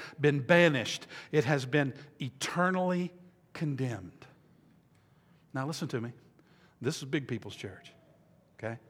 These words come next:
Little People's Church is over there. In here we talk about big, we talk about big people issues,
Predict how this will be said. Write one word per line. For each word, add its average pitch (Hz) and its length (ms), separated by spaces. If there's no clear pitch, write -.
Little 151 180
People's 135 280
Church 120 240
is 110 80
over 113 120
there. 135 240
In 131 140
here 143 180
we 160 100
talk 127 220
about 117 320
big, 127 200
we 120 160
talk 120 260
about 113 260
big 127 200
people 147 300
issues, 139 400